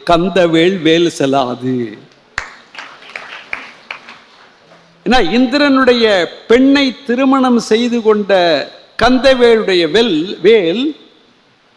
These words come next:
எப்படி தன்னுடைய மாமனார் ஆகிய இந்திரனுக்கு முன்னாலே செல்லும்?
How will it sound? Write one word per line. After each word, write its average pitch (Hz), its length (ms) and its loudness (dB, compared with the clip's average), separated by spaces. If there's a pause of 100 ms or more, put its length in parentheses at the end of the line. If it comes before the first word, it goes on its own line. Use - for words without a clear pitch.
எப்படி 254 540 0 (520)
தன்னுடைய 240 380 2
மாமனார் 254 760 2
ஆகிய 226 380 -2
இந்திரனுக்கு 233 680 -2
முன்னாலே 214 460 2
செல்லும்? 185 680 -2